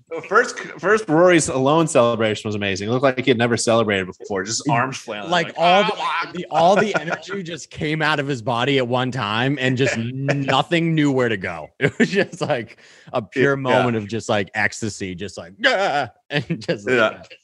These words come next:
Speaker 1: And I got a, I got a million, like, almost a million page views from Nick Faldo for that, because right before that, he spoiled it in the most, like, Nick Faldo
Speaker 2: Mm-hmm.
Speaker 1: way. And I'm amazed that there's that, some, actually,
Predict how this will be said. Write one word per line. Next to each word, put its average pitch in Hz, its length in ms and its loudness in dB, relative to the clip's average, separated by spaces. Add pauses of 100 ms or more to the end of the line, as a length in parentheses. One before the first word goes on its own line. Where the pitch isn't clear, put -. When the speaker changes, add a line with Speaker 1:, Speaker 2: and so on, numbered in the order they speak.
(260)
Speaker 1:
And 131 160 -2
I 170 100 2
got 180 160 4
a, 135 180 0
I 143 60 0
got 156 140 2
a 139 40 0
million, 139 440 0
like, 117 180 0
almost 127 240 0
a 120 60 -4
million 123 260 0
page 117 220 2
views 123 240 0
from 117 160 -2
Nick 117 160 -4
Faldo 117 340 2
for 127 160 0
that, 123 180 2
because 107 280 0
right 110 120 2
before 113 260 0
that, 107 120 4
he 104 160 -4
spoiled 104 480 0
it 110 180 4
in 101 60 -6
the 101 80 -4
most, 95 380 -2
like, 87 180 -2
Nick 101 220 -4
Faldo 92 240 0 (120)
Speaker 2:
Mm-hmm. 87 120 -6
Speaker 1:
way. 92 100 -4
And 104 80 -4
I'm 151 120 0
amazed 151 280 2
that 113 80 -6
there's 107 160 -8
that, 117 220 -8
some, 127 120 -8
actually, 151 380 0